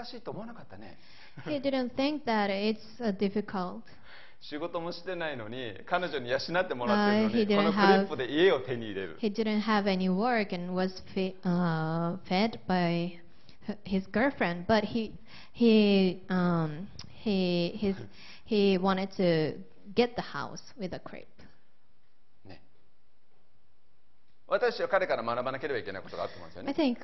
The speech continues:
Speaker 2: we, we need to learn something from him.
Speaker 1: 私たちの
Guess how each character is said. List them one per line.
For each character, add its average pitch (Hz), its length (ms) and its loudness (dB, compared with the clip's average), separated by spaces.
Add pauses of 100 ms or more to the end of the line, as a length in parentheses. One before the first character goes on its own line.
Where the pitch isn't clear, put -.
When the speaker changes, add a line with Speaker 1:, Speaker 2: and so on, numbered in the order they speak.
(100)
Speaker 2:
we, 240 200 -2
we 247 100 2
need 247 180 0
to 214 140 2
learn 226 280 4
something 220 340 -4
from 170 180 -10
him. 196 440 -6 (1160)
Speaker 1:
私 117 420 -4
た 110 60 -12
ち 95 160 -12
の 98 300 -10